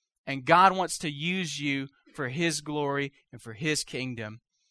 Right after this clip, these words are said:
In First Corinthians chapter twelve, verse twenty-seven, it says, "All of you together," that's talking about all of us in this room, "all of you together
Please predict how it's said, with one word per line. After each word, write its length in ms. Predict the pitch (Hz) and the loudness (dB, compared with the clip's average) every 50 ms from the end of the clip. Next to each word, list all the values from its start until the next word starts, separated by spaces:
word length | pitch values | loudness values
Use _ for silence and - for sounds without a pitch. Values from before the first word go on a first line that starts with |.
| _ _ _ _ _ - | _ _ _ _ _ -10
In 100 | 135 135 | -10 -10
First 400 | - - - 185 196 190 - - | -4 0 2 2 4 2 0 -4
Corinthians 580 | - 185 180 170 160 - 170 160 151 143 - | -4 -2 0 0 -2 -2 -4 -4 -4 -4 -6
chapter 380 | - - 185 170 170 - - 170 | -6 -2 0 0 0 0 -4 -10
twelve, 460 | - - - 151 139 139 139 135 127 | -12 -4 0 2 4 4 2 2 0
verse 200 | 131 147 151 - | -2 -4 -4 -4
twenty-seven, 640 | - - 170 165 165 156 151 - - 139 131 123 127 | -6 -8 -6 -6 -4 -4 -4 -2 -2 -2 -4 -4 -6
it 120 | 127 123 | -8 -8
says, 420 | - - 151 147 143 139 - - - - _ _ _ _ _ _ _ _ _ _ _ _ _ _ - - - - | -4 2 4 4 4 4 2 -2 -4 -8 _ _ _ _ _ _ _ _ _ _ _ _ _ _ -20 -6 4 10
"All 240 | 143 185 202 208 | 12 12 12 12
of 100 | 220 185 | 8 6
you 100 | 208 214 | 4 0
together," 640 | 196 - 233 208 160 185 180 170 151 127 123 123 156 - _ _ _ | 0 0 -2 2 6 8 8 8 8 6 2 -2 -6 -10 _ _ _
that's 160 | 151 156 - | -2 -2 0
talking 260 | - 180 175 175 196 190 | 2 0 2 2 2 6
about 220 | 180 160 147 135 | 8 8 10 10
all 200 | 143 160 202 233 | 10 10 10 8
of 120 | 247 202 | 10 10
us 280 | 185 135 117 123 - - | 8 8 8 6 0 0
in 200 | 156 165 202 233 | 2 2 4 4
this 260 | 269 269 247 - - | 4 4 2 0 -2
room, 340 | 254 254 214 143 110 107 117 _ _ _ _ _ _ _ _ _ | 0 0 0 0 -2 -6 -12 _ _ _ _ _ _ _ _ _
"all 280 | - 170 202 233 254 269 | 12 12 12 12 12 12
of 140 | 262 214 233 | 12 12 12
you 140 | 240 247 | 10 8
together 800 | 240 - 254 247 180 180 226 220 202 175 139 131 120 120 131 165 | 8 6 4 4 10 12 12 12 12 12 10 6 0 0 -2 -6